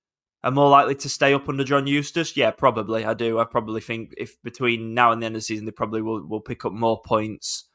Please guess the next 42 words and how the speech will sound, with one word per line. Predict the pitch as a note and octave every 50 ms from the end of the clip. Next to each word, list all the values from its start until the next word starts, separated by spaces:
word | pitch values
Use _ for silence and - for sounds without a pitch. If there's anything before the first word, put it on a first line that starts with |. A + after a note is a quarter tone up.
| _ _ _ _ _ _ _ _ _
with | - A2 G#2
Eustace | A2+ A#2+ A#2+ A2+ - - A2+ -
in | - A2 G#2+
charge | - - A#2 G#2+ G#2+ A2 A2 G#2+ G#2+ - - - - _ _ _ _ _ _ _ _ _ -
than | - G#2+ G#2 G#2 A2
Jon, | A2 A2+ A#2 A#2+ B2+ C3+ D3 E3 -
or | - A2+
certainly | A#2 - - A#2 A2+ F#2+ G#2 A2 A2
they'll, | G#2 G#2+ G#2 G2+ E2
they'll | - G#2 G#2+
keep | - - A2+ G#2 -
more | G#2+ G#2+ G#2
clean | - - A2 G#2+
sheets | G#2+ - A2 A2 G2 - -
and, | A2 A2 G#2+ - -
and | G#2+ A2 G#2+ A2
concede | - - A2 G#2 - A#2+ A2+ G#2
less | A2 A2+ G#2+ - -
goals. | - B2 A2+ G#2 F2+ F#2 A2 B2 - - _ _ _ _ _ _ _ -
It | C#3 C3+ C3+
just | - C#3 A#2+ A2+
would | B2 A#2
have | A2+
been | A#2 A#2
interesting | A#2+ A#2+ B2 - - - - - A2 A2+
if | A2+ -
he, | - A2 - -
if | - G#2 -
maybe | - A#2 A#2 A#2+ A#2+ A#2+ A#2
they | A2+ A2
could | - A#2
have | A2+ G#2
just | - A#2 G#2 -
rode | A2 A2+ A2 A2+ A2+ A2
out | A2+ A2 G#2+ -
the | - -
storm, | - - - A#2+ A2+ A2 A2 A2 A2 A2 A2+ _ _ _ _ _ _ _ _ _ _ _ _ _
get | - B2+ B2 -
some | - - B2+ A#2+
key | - - A#2 A2
players | G#2 - - G#2+ A2 A2 G#2+ G#2+
back, | - A2 G#2+ A2 A2 -